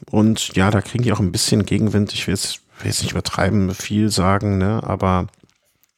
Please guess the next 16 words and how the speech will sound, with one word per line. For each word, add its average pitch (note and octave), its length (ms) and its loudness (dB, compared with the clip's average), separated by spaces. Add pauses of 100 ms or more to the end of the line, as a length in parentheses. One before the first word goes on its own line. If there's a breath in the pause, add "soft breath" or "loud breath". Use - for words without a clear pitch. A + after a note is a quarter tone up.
(1300 loud breath)
ich - 200 0
hatte C#3 260 2
kurz - 240 2
noch B2 100 6
überlegt, A#2+ 300 4
also G#2+ 80 4
ich - 80 2
finde, C#3+ 180 6
fand C#3 160 4
die C#3 60 4
Kombination A2 420 4
mit A2 100 2
diesen F#2+ 280 0
Hand, - 480 0
äh, F#2+ 520 2
äh, - 20 -6